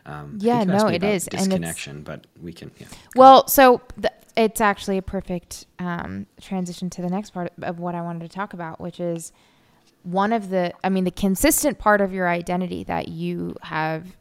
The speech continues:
Speaker 2: had since you were young and, um,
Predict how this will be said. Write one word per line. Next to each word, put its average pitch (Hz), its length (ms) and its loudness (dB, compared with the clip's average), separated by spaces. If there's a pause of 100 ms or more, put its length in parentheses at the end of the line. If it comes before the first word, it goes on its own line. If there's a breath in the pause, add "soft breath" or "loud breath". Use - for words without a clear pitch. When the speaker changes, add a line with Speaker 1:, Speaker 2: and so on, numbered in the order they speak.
Speaker 2:
had 175 320 -2
since 180 240 -4
you 175 120 -4
were 175 120 -2
young 170 600 -2
and, 160 760 -6 (540 soft breath)
um, 165 480 -2